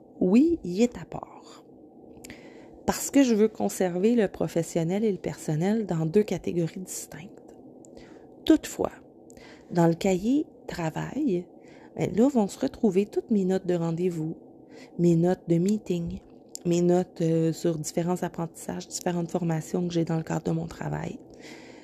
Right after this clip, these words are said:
Euh, il va y avoir, euh, toutes les informations relatives au travail vont être dans ce cahier-là. Il va être inspiré du bullet journal parce qu'il va y avoir un index,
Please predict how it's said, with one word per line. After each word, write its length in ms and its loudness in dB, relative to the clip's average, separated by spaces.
Euh, 440 0
il 120 -4
va 100 6
y 60 6
avoir, 520 0
euh, 160 -2
toutes 180 -8
les 140 0
informations 640 -4
relatives 420 -2
au 60 -2
travail 340 -4
vont 140 -8
être 160 -6
dans 100 -8
ce 160 -6
cahier-là. 640 -2
Il 100 0
va 160 6
être 180 -4
inspiré 520 -2
du 120 -10
bullet 280 -2
journal 580 0
parce 220 -4
qu'il 140 -2
va 100 6
y 80 6
avoir 240 0
un 140 -2
index, 640 -6